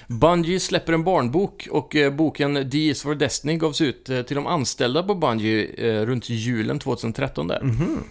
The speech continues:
Speaker 1: En kul grej var ju det då, men nu kommer den släppas på riktigt.
Speaker 2: Just det.
Speaker 1: Och den fjärde oktober kommer boken, eh, komma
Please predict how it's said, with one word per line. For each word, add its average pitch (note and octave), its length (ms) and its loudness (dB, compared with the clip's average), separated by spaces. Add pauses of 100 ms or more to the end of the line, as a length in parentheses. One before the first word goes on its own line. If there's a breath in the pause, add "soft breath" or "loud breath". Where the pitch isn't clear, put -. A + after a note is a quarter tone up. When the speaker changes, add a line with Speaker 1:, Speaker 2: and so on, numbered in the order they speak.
(140)
Speaker 1:
En C#3+ 200 2
kul F3+ 240 2
grej E3 360 4
var D3+ 240 0
ju D3+ 80 4
det C#3+ 160 2
då, D3 220 4
men D3 260 2
nu D3 200 2
kommer C3+ 280 -2
den B2+ 100 0
släppas A#2+ 460 -2
på - 160 -4
riktigt. - 680 -6 (240 loud breath)
Speaker 2:
Just - 320 -6
det. - 60 -4
Speaker 1:
Och B2 180 2
den B2+ 140 0
fjärde C3 280 0
oktober A2+ 360 -4
kommer A#2 180 -4
boken, G#2+ 600 -4
eh, G2+ 180 -4
komma A#2 260 -8